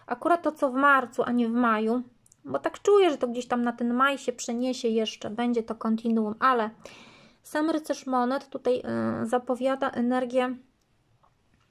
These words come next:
czy taką, takie, takie zabiegi wokół, y, pieniędzy, bo, no, bo on jest aktywny, prawda?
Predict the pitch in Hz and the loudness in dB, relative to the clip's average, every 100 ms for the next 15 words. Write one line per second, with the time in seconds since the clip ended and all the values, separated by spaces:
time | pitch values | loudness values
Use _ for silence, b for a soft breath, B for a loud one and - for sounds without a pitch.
0 | _ - _ - 233 233 240 233 226 233 | _ -20 _ -14 -8 -4 -2 0 -2 -4
1 | 233 233 240 233 254 240 247 262 262 262 | -6 -4 -4 -2 -4 2 2 2 -2 0
2 | 247 247 254 247 247 254 233 226 233 294 | 0 8 12 12 12 6 2 0 2 4
3 | 277 233 208 214 208 262 415 392 339 262 | 6 6 4 4 4 10 10 12 10 8
4 | - - - - 330 320 277 269 262 220 | 2 -2 -2 6 10 10 10 4 6 4
5 | 226 277 | 8 8